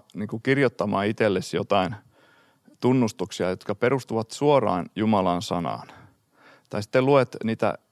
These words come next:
ääneen kova, niin, niin ne, ne myös niinku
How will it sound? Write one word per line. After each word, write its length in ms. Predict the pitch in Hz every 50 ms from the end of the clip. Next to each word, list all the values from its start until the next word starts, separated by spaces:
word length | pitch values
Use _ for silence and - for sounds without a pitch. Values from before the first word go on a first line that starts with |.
| _ _
ääneen 460 | - 113 117 113 113 107 98 92 92 -
kova, 360 | - 101 95 104 98 82 - - _ _ -
niin, 300 | 95 101 95 92 101 - - _ _ _ _ _ _ _ _ _ _ -
niin 180 | 101 101 104
ne, 120 | 107 107 - -
ne 160 | 110 113 123
myös 260 | 131 120 113 110 -
niinku 320 | 110 107 - 78 - -